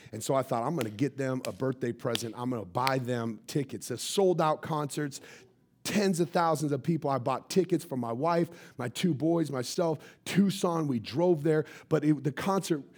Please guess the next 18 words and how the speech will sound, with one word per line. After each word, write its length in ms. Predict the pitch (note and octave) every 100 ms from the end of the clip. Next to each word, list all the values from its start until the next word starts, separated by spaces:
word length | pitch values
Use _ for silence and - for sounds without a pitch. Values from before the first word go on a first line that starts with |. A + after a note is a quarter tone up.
| - -
wasn't 340 | E3+ D#3 C#3+
till 180 | - C#3
February. 460 | - F3 D3 C3
It 40 | A#2+
was, 120 | B2+
like, 160 | C#3 -
eight 240 | F3+ F#3+ D3+
months 300 | D#3+ D3+ D#3+
away. 260 | C#3 C3 B2
I 120 | C3
bought 400 | A2 D3+ F3+ F3+
the 80 | D3
tickets. 400 | - E3 D3+ D3+
My 140 | C3+
kids 300 | - F3 B2+
were 120 | C3
so 460 | - - - F#3+ F3+
pumped. 580 | - F3+ G#3 A#3 -